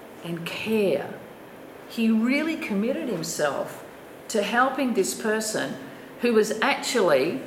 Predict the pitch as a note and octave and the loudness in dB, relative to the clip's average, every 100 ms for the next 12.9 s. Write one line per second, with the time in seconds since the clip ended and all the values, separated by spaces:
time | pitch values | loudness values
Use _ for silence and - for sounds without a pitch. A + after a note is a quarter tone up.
0 | - - - - - G#3+ G#3+ - - A#3+ | -12 -16 -18 -18 0 4 4 2 0 6
1 | C#4+ D4+ C#4 C#4+ G3 D#3 E3 D#3+ - F#3+ | 6 6 4 4 2 2 -2 -4 -2 0
2 | D#3 D3 D#3+ - - - F#3 F3 D#3+ - | 0 0 -4 -6 -12 0 4 4 2 -2
3 | E3 E3 F3+ E3+ E3+ F3 E3+ D3+ D3+ - | -4 -4 -4 -2 -2 -2 -4 -6 -8 -6
4 | E3+ G3 F#3 E3+ F3+ F3 C4+ - - - | -4 -2 -2 0 0 0 -6 -6 -2 -2
5 | - - - - - - - - - - | -2 -6 -14 -16 -18 -18 -18 -18 -18 -18
6 | - - G3 G3 A#3+ G#3+ - - - - | -6 0 2 2 2 2 2 -2 -10 -14
7 | - - - - - - G#3+ F#3 - - | -16 -16 -18 -18 -16 -8 -6 -6 -10 -8
8 | - A#3+ G#3+ - - - - - - - | 0 2 2 -2 -12 -14 -16 -18 -18 -18
9 | - F#3 F3 - F3 D#3 - C3+ - - | -4 -2 -2 -2 -2 -2 -4 -10 -10 -14
10 | - - E3+ - F3+ D#3+ D3+ - C#3+ C3+ | -14 -8 -6 -2 0 0 -2 0 0 2
11 | F#3+ F3 E3+ - F3 - G#3+ G3+ F3+ E3 | 4 4 2 -2 -2 0 0 2 0 0
12 | D#3 D#3+ C#3+ - F#3 F#3 D3 - | 0 0 0 0 0 0 -2 -2